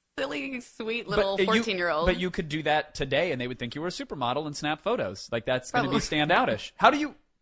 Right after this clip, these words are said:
Speaker 2: get discovered in Canada at fourteen and get modeling gigs in Japan? Is that, like, is that a stage mom that pushes you into that, or is that something
Speaker 1: No,
Speaker 2: you
Speaker 1: my
Speaker 2: wanna do,
Speaker 1: mom,
Speaker 2: or?
Speaker 1: I think, I think I remember being, like, eleven years old, and my mom was cooking something in the kitchen, and I must have seen something on T V of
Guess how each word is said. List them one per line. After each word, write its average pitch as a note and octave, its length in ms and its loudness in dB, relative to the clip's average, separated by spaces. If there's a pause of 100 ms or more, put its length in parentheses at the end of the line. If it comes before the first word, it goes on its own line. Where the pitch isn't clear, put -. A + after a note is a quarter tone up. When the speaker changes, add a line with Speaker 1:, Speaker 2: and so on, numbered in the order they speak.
(320)
Speaker 2:
get G#3+ 160 4
discovered B3 440 2
in F#3+ 140 -6
Canada F#3+ 400 -2
at C#3 160 2
fourteen F3 540 -4
and D3 160 -6
get D#3 160 -2
modeling D#3 400 -2
gigs C3+ 260 -4
in A#2 140 -6
Japan? A2 440 -6
Is A2+ 100 -8
that, E3 240 0
like, C#3+ 200 -2
is C3 100 -4
that D3+ 120 0
a - 20 -6
stage E3 340 -4
mom G3 300 -2
that D3 160 -4
pushes D#3 300 -4
you D3 100 -6
into G3 180 -4
that, G#3+ 200 0
or - 60 4
is - 60 2
that C4+ 140 4
something A#3 160 0
Speaker 1:
No, C#3 40 -2
Speaker 2:
you D3 60 0
Speaker 1:
my B3 180 4
Speaker 2:
wanna D4 60 0
do, A3+ 80 2 (220)
Speaker 1:
mom, - 80 -4
Speaker 2:
or? - 140 -12
Speaker 1:
I A3+ 80 -12
think, F4 300 -4
I D4+ 120 -10
think E4 140 -6
I D4 60 -2
remember B3 360 -2
being, F#3+ 340 -4
like, F3 180 -8
eleven G3+ 340 -2
years F#3+ 160 -4
old, F3 260 0
and D#3 220 -4 (260)
my G3+ 60 -6
mom G3 180 -2
was F3+ 80 -6
cooking G3 300 -6
something F#3 320 -6
in E3+ 80 -6
the E3+ 40 -10
kitchen, F#3 360 -8
and E3 100 -4
I E3 280 -6 (200)
must G#3+ 220 -6
have F#3+ 80 -10
seen G3+ 260 -6
something F#3 380 -6
on E3 340 -2
T - 160 -14
V E3+ 240 -6
of D#3+ 140 -10